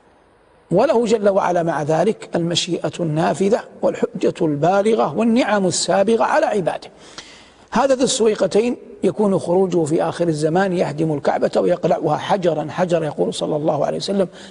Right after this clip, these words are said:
"كأني أنظر إليه". فيعجب المرء أن رجلًا في مقام أبرهة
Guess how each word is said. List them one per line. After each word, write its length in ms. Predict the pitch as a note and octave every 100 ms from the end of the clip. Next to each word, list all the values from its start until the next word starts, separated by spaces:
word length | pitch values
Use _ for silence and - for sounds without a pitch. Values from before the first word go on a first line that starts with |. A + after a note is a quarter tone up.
| -
"كأني 460 | - C4 D4 C4+ C4+
أنظر 360 | F#3 A#3 -
إليه". 280 | C#4+ D4 - - - - - - - - _ _ _ _ _ _ -
فيعجب 480 | G3 E4 C#4 B3 G3
المرء 380 | F3 F#3 -
أن 140 | G3+ G3+
رجلًا 360 | B3+ B3 B3
في 140 | F#3+ A#3
مقام 340 | A#3 C4 B3+
أبرهة 500 | B3 D#4 G3+ B2+ B2+